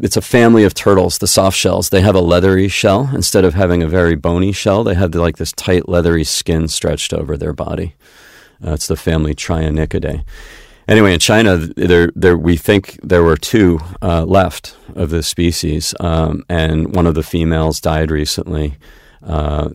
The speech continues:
so there's only a single male left that we know of. We believe there might be a couple individuals in lakes in Vietnam, but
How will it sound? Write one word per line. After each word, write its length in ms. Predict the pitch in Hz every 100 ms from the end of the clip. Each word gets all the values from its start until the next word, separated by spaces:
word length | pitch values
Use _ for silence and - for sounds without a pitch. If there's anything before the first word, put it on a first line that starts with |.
| -
so 200 | - 85
there's 200 | 78 78
only 240 | 82 82
a 40 | 76
single 360 | - 82 78
male 260 | 76 76 78
left 300 | 73 76 -
that 100 | 80
we 120 | 78
know 240 | 76 73 76
of. 220 | 76 -
We 100 | 82
believe 400 | 71 78 85 85
there 120 | 82
might 240 | 78 80 76
be 120 | 80
a 60 |
couple 340 | 76 90 82 80
individuals 580 | 78 73 78 78 78 76
in 140 | 78
lakes 300 | 76 82 -
in 120 | 80
Vietnam, 580 | 73 78 - 78 78 98 - _ - - _ _ _
but 300 | - 80 78